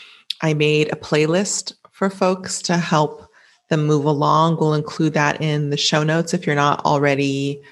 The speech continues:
uh, sus-, uh, subscribed to it, that has songs of healing and songs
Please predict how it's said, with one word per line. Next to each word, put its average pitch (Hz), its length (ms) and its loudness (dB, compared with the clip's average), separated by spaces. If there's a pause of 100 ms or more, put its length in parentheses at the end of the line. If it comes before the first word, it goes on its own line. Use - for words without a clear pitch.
(480)
uh, 180 200 -8 (120)
sus-, - 480 -6
uh, - 20 -4
subscribed - 680 -2 (180)
to 165 200 2
it, 165 300 2
that 143 440 0 (380)
has 156 400 0
songs 151 540 0
of 156 180 -4
healing 156 800 -2
and 156 180 -2
songs 147 540 -2